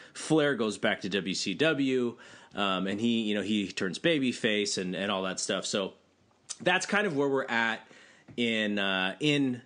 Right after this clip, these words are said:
January of nineteen ninety-three. And so that leads us to the show. Now, when you turned it on and you saw Macho Man, Vince McMahon,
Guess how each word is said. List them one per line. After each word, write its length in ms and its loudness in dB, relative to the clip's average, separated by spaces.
January 420 0
of 60 -6
nineteen 320 -2
ninety-three. 540 -6
And 100 -12
so 120 -4
that 220 -4
leads 440 -2
us 360 -2
to 300 -2
the 80 -2
show. 500 -4
Now, 380 0
when 800 2
you 380 0
turned 380 0
it 100 0
on 520 -2
and 220 -2
you 240 2
saw 800 0
Macho 400 2
Man, 500 0
Vince 280 -4
McMahon, 720 0